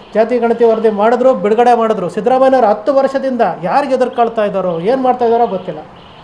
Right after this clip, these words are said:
ಎಂಬತ್ತು ಪರ್ಸೆಂಟ್ ಇರುವಂಥ ಅಹಿಂದ ವರ್ಗಗಳ ಪರಮೋಚ್ಚ ನಾಯಕ ಅಂತ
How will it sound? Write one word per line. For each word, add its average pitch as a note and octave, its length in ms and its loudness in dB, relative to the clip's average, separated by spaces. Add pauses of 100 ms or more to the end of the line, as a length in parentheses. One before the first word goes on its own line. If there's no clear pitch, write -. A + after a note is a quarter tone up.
(200)
ಎಂಬತ್ತು C#4 360 -2
ಪರ್ಸೆಂಟ್ B3+ 360 -6
ಇರುವಂಥ B3 300 -4
ಅಹಿಂದ B3 300 -2
ವರ್ಗಗಳ A#3+ 320 -2 (760)
ಪರಮೋಚ್ಚ C#4 400 0 (140)
ನಾಯಕ B3 240 0 (100)
ಅಂತ A#3 100 -4